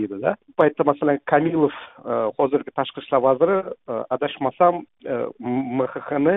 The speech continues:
anosi edi, rais o'zi o'rinbosari edi. Bular, masalan, unaqa faktorlarni tushunadigan odam emas edi-da. Ichki faktorlardan o'sha, a,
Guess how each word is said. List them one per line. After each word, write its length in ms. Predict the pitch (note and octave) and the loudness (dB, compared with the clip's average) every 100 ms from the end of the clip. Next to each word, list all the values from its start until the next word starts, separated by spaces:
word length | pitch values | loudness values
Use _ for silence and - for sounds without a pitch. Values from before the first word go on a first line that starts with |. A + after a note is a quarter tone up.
| G3+ | 0
anosi 460 | C#3+ C3 C3 - A2 | -2 -2 -2 -4 -8
edi, 160 | G2 G2 G#2 - - | -8 -10 -12 -10 2
rais 200 | C#3 C#3+ | 2 2
o'zi 160 | C#3+ - - | -2 -4 0
o'rinbosari 560 | C#3+ D3+ D3+ - A2+ G2+ | 0 4 2 2 -4 -6
edi. 100 | G2 | -8
Bular, 240 | G#2+ C#3 E3+ | 0 2 2
masalan, 420 | C#3+ C3+ C#3+ C#3+ D3 | 2 0 2 0 2
unaqa 300 | C#3+ D3 C#3+ C#3+ | 2 4 4 4
faktorlarni 520 | C3+ C#3 C3 C3 D#3+ | 2 0 0 2 0
tushunadigan 760 | - D3 C3+ C#3 C3 C3 C#3+ | -4 -4 0 0 0 2 4
odam 220 | C#3 B2+ C3 | 4 2 0
emas 200 | B2+ A2+ - | 0 -2 -2
edi-da. 320 | - - G#3 - - | -14 -14 -18 -14 -4
Ichki 280 | E3 - A#3 | -4 0 2
faktorlardan 800 | A3 F#3+ - F3+ E3 D#3+ D#3+ A3 G#3+ D3 | 6 4 4 4 6 6 6 6 4 0
o'sha, 380 | - E3 D#3 D#3 _ - - - | 4 6 6 4 _ -20 -20 -8
a, 280 | B2 A#2+ | -2 0